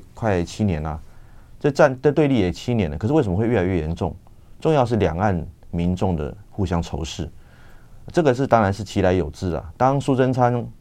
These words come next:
拒绝去这个口罩援-，援助大陆，哦，在，在这个立法院把大陆民众给丑化，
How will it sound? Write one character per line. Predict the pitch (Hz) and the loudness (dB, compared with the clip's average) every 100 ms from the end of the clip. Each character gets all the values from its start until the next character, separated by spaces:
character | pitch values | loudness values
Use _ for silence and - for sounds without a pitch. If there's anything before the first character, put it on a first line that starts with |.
| - - - - - | -20 -20 -20 -20 -2
拒 | 151 | 0
绝 | 101 90 87 | 2 0 -2
去 | - 113 101 92 82 71 - | 0 0 2 0 -2 -4 -6
这 | 90 | -4
个 | 78 71 67 65 | -2 -2 -4 -6
口 | - 85 | -6 -6
罩 | 82 107 90 | 2 2 4
援-， | 85 82 | 0 -4
援 | 80 85 | -4 -4
助 | 95 92 | -2 0
大 | 95 85 | 2 2
陆， | 90 80 - - - | 0 -2 -8 -20 -14
哦， | 85 80 | -8 -4
在， | 85 110 - | 0 0 0
在 | - 107 95 95 | 0 2 4 0
这 | - | -2
个 | 90 92 90 - - - | -2 0 -2 -4 -6 -2
立 | |
法 | 113 87 | 0 2
院 | 107 98 | 2 0
把 | 82 | -2
大 | 82 104 | 0 2
陆 | 104 92 | 2 0
民 | 87 | -2
众 | 90 107 85 | 0 0 -2
给 | 76 76 | -4 -6
丑 | - - | -6 -6
化， | - 101 73 | 2 2 2